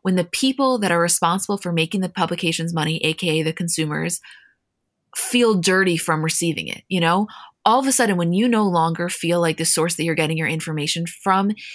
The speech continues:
is one that is built on any sort of integrity, you then, by consumption, feel that lack of integrity. Nobody wants to feel that way. So she's right. It, it,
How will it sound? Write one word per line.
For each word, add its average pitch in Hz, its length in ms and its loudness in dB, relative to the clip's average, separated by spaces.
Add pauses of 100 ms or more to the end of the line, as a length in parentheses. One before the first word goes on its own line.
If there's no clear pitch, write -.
(140)
is 165 240 2
one 165 540 0
that 151 400 2 (520)
is 165 180 2
built 165 320 2
on 165 140 0
any 160 220 0
sort 156 220 0
of 160 60 -2
integrity, 165 640 -2
you 226 340 0
then, 180 420 0 (680)
by 160 160 2
consumption, 185 840 0 (440)
feel 214 400 2
that 190 200 4
lack 190 240 2
of 190 60 -2
integrity. 190 460 0
Nobody 185 320 2
wants 165 240 0
to 175 80 -4
feel 226 220 0
that 175 160 2
way. 147 120 -2
So - 140 -2
she's 202 280 2
right. 190 340 2
It, 165 220 0
it, 190 120 0